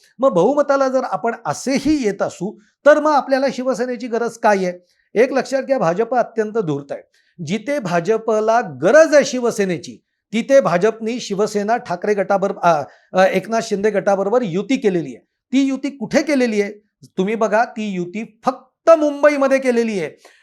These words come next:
मुंबईमध्ये भाजपला काहीही झालं तरी एकट्याच्या बळावर आपण मुंबई महापालिकेची सत्ता आणू हे भाजपला बिलकुल वाटत नाहीये आणि तिथे आपल्याला शिवसेनेची गरज लागणार आहे, कारण मुळामध्ये शिवसेना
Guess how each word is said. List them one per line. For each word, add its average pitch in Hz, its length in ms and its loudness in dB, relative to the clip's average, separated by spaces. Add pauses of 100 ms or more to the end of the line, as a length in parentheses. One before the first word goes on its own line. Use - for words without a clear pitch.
(140)
मुंबईमध्ये 240 800 0
भाजपला 208 640 0
काहीही 214 560 -4
झालं 190 340 0
तरी 208 220 -4
एकट्याच्या 226 500 -4
बळावर 180 500 2 (100)
आपण 190 240 -6
मुंबई 185 340 -2
महापालिकेची 180 720 -2
सत्ता - 300 -6 (120)
आणू 226 320 0 (300)
हे 196 80 4
भाजपला 196 600 0 (320)
बिलकुल 220 500 2
वाटत 254 340 2
नाहीये 185 260 -4 (280)
आणि 233 180 0 (100)
तिथे 208 220 0
आपल्याला 294 420 2
शिवसेनेची 240 600 -4
गरज 202 320 -2
लागणार 170 300 2
आहे, 180 80 -2
कारण 226 400 -4
मुळामध्ये 214 640 2 (220)
शिवसेना 226 720 0